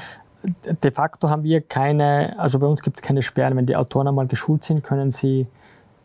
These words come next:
alles veröffentlichen, äh, und sie können auch überall veröffentlichen, was ja einerseits das Positive ist, weil wenn der im Urlaub auf, nach Korsika fährt oder in den Westalpen unterwegs ist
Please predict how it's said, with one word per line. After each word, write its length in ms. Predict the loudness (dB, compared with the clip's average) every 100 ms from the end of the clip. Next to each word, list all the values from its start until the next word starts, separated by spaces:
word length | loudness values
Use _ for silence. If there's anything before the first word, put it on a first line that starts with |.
| _ _ -8
alles 260 | -2 -2 -2
veröffentlichen, 840 | -4 -2 -2 0 0 2 0 0 _ -20 -20 _ _
äh, 40 | 0
und 340 | 0 2 0
sie 80 | 0
können 200 | 0 -2
auch 100 | 0
überall 400 | 4 4 4 0
veröffentlichen, 920 | -2 -6 -4 -2 -2 -4 -6 -6 -6
was 200 | -2 -2
ja 100 | 0
einerseits 420 | 0 0 0 -2 -2
das 140 | -4
Positive 460 | 2 4 4 2 0
ist, 120 | 0
weil 100 | 0
wenn 140 | 2
der 180 | 2 2
im 100 | 2
Urlaub 280 | 2 2 2
auf, 340 | -2 -4 -6
nach 160 | -4 -2
Korsika 480 | 0 2 0 -2 -2
fährt 320 | 0 0 0
oder 180 | -2 0
in 120 | 0
den 80 | 0
Westalpen 480 | 0 -2 -4 -2
unterwegs 480 | -2 -2 -2 -2 0
ist 260 | 0 0